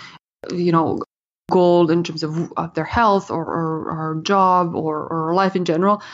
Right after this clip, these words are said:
I would just say don't get dis-, discouraged,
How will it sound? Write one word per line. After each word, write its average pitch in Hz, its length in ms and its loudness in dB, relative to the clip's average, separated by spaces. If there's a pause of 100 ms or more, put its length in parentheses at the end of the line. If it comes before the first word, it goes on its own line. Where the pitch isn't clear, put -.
(220)
I 226 120 2
would 247 160 4
just 254 240 0 (200)
say 214 280 2
don't 208 300 2
get 208 180 0
dis-, 202 180 -4 (280)
discouraged, 185 720 0